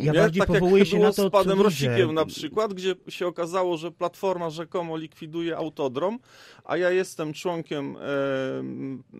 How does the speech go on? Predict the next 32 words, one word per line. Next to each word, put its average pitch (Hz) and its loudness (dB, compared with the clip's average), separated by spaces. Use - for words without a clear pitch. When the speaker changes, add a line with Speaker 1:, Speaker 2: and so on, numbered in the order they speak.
Speaker 2:
i 156 0
Rady 143 0
Powiatu 139 0
Speaker 1:
Dobrze. 139 -12
Speaker 2:
Platformy 190 2
Obywatelskiej 202 -2
i 175 2
Rady 160 4
Regionu 151 0
i 214 -4
tam 185 0
nikt 233 0
takich 202 -8
decyzji 196 -6
nie 226 -2
Speaker 1:
I- 240 -8
Speaker 2:
podejmował. 202 0
Dlatego 196 2
ja 180 2
nie 180 -2
mogę 233 2
skomentować 170 -2
pana 160 -4
tezy, 170 2
że 151 -4
nie 151 -2
widzi 170 -10
pan 156 -2
w 139 -8
rozmowach 147 -2
z - -12
przedstawicielami 147 -6